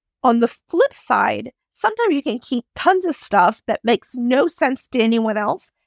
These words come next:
and that's okay if that what re-, that is what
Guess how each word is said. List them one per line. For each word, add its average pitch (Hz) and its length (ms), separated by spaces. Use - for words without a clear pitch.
and 233 180
that's - 260
okay 233 520
if 226 140
that 226 180
what 202 180
re-, 214 240
that - 300
is 226 120
what 214 160